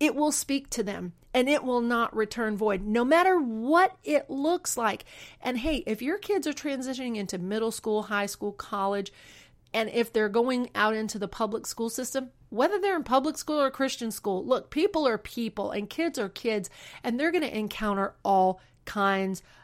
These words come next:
of things that might not be very Christian, in quotation marks. And one of the things that's really brought me some comfort is to know that every word that I've ever spoken over them,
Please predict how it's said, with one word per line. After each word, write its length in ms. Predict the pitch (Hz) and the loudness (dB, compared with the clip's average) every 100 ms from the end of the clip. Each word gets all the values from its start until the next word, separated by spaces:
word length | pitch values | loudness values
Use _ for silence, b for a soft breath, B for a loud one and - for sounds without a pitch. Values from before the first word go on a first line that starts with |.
| _ | _
of 220 | 196 175 | -2 -2
things 320 | - 185 202 | -2 -2 0
that 220 | 202 226 | 0 0
might 400 | 254 277 349 339 | 0 0 0 0
not 240 | 269 277 247 | 0 0 0
be 180 | 269 247 | -2 0
very 320 | 220 214 202 202 | 0 2 0 -2
Christian, 920 | - - 254 254 - - - 196 196 247 | -14 -8 -4 -2 -2 -6 -4 -2 -2 -4
in 220 | 202 185 | -4 -4
quotation 640 | - 180 180 196 190 180 | -2 -4 -2 -4 -4 -4
marks. 380 | 180 185 196 - B B B B B - | -2 -2 -4 -14 B B B B B -2
And 240 | 277 277 | 0 2
one 160 | 294 466 | 2 0
of 100 | 285 | 0
the 80 | 226 | 0
things 340 | 254 240 233 | 0 0 0
that's 260 | 208 196 - | -4 -6 -4
really 400 | 214 220 214 - - | -2 -2 -4 -10 -8
brought 300 | 220 208 202 | -2 0 0
me 140 | 220 | -4
some 180 | - 208 | -4 -6
comfort 540 | - 196 190 185 190 B B B | -6 -6 -4 -6 -6 B B B
is 200 | 226 226 | -2 0
to 140 | - | -4
know 320 | 226 285 247 196 | -2 0 0 0
that 200 | 214 - | -2 -4
every 340 | - 302 320 330 | 2 2 4 2
word 300 | 254 302 - _ _ _ _ | 0 -6 -10 _ _ _ _
that 180 | 190 - | -6 -2
I've 180 | 185 185 | 0 0
ever 180 | 190 | -4
spoken 480 | 208 - 220 208 202 | -4 -4 -4 -4 -6
over 260 | 185 196 214 | -6 -6 -4
them, 260 | 240 285 | -6 -8